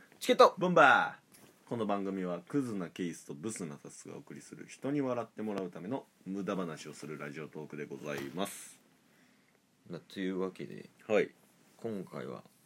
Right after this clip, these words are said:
Speaker 2: うん。
Speaker 1: 空想シリーズ。
Speaker 2: 空想シリーズ。
Speaker 1: うん。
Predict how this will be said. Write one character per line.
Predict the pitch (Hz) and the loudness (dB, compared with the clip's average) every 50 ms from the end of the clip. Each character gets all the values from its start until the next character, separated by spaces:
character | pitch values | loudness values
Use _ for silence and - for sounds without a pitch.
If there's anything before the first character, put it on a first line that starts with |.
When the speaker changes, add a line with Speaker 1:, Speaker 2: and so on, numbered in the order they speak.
| - - | -16 -12
Speaker 2:
う | - | -10
ん。 | 82 76 69 - - - - - - - - - 98 - | -10 -10 -10 -14 -20 -20 -20 -20 -20 -20 -20 -20 -20 -18
Speaker 1:
空 | - - 127 117 | -12 -8 -8 -6
想 | - 120 | -4 -4
シ | 104 - 113 | -4 -4 -2
リ | 90 123 | -2 -2
ー | 120 | -4
ズ。 | - - - _ _ _ _ _ _ - - | -4 -10 -20 _ _ _ _ _ _ -10 -4
Speaker 2:
空 | - 131 127 | -2 -2 0
想 | 123 - 131 123 | 2 0 0 0
シ | 120 - | 0 -2
リ | 117 101 90 | -2 -2 -2
ー | 78 | -2
ズ。 | - - - - - | -4 -12 -18 -18 -14
Speaker 1:
う | 82 | -12
ん。 | 82 78 73 69 | -12 -12 -12 -14